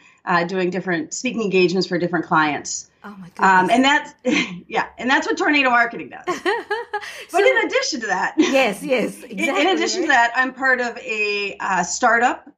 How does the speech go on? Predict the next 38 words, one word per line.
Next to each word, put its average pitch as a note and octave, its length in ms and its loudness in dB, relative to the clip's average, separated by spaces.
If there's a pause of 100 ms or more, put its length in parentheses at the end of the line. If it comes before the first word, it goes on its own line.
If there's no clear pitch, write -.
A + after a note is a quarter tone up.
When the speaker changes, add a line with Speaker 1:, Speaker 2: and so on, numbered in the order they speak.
(100)
Speaker 1:
called F#3+ 520 2 (240)
Paws A3+ 260 2
by G#3 160 0
Ono, F#3 480 0
and G3+ 220 -6
we G#3+ 140 -4
are F#3+ 100 2
launching F#3+ 420 0
a F#3 60 -4
product G3 540 -2
this F3+ 220 -6
summer D4 600 0 (360)
called C4 240 0
I A#3+ 140 2
My A#3 140 0
Canine, F#3 580 -4
and G#3+ 220 -8
it G#3+ 120 -6
is G#3 300 -4
the A3 160 -10
first - 800 -4 (640)
baby F4+ 280 6
monitor, F#3+ 540 0
essentially, F#3+ 720 -2
for A3+ 760 2
dogs G3+ 380 2
and F#3+ 100 -2
cars. D#3+ 420 -2
So F#3+ 160 -2
it's F3 340 -2
to F#3+ 120 -6
prevent G3+ 440 0
dogs F#3+ 280 2
from G3 120 -8
dying F3 240 2
of F3+ 80 -4
heat G3+ 180 -14
stroke. F#3+ 420 -4